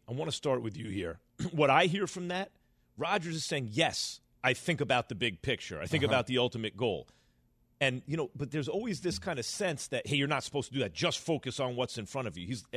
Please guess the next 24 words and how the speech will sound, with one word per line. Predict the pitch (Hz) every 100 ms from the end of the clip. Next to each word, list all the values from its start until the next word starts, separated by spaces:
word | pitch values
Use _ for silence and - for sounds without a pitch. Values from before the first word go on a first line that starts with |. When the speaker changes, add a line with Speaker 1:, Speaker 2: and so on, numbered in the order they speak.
| 120
Speaker 1:
and | 143
he | 117 240
seems | - 311 254
to | 170
be | 190
saying | - 175
he | 143
can | 151 147
do | 131
both. | 82 - 147 - - - -
Speaker 2:
You | 156
can |
do | 113
Speaker 1:
Focus | 92 208 127
Speaker 2:
both. | 226
Speaker 1:
on | 196
the |
task | - 170 170 -
at | 139
hand | 156 143 113 - _
as | 147 165 170
someone | - 214 185
who | 139 156
has | 117